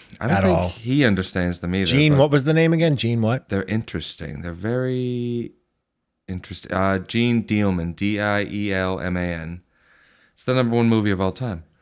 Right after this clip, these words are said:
Speaker 1: I have to
Speaker 2: Okay.
Speaker 1: spell it out for this Philistine over here. I've, of course,
Speaker 2: <laughs>
Speaker 1: seen it countless times. It's, uh, one of my
Speaker 2: No,
Speaker 1: favorites.
Speaker 2: you haven't.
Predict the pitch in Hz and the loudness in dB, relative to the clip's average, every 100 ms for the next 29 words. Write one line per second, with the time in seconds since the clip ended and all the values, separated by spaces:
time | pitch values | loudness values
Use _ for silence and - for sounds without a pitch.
0 | _ _ _ _ _ _ _ - _ _ | _ _ _ _ _ _ _ -20 _ _
1 | _ _ _ _ - 131 110 101 120 - | _ _ _ _ -10 -4 -2 -2 -2 2
2 | 113 107 110 120 92 87 - - - 139 | 2 4 2 0 -4 -8 -8 -4 0 4
3 | 113 - - 87 85 85 82 87 87 160 | 2 0 -4 -6 -6 -8 -8 -8 0 2
4 | 117 113 127 - 151 101 95 156 117 107 | 4 2 4 4 4 2 2 2 2 2
5 | 92 - 107 113 98 92 - 104 90 85 | 0 -2 0 0 -2 -6 -4 -2 -2 -2
6 | - - - 90 90 90 95 90 87 139 | -8 -12 -6 -2 -2 -2 -2 -2 2 4
7 | 127 139 120 143 131 101 - | 6 4 4 4 4 0 -6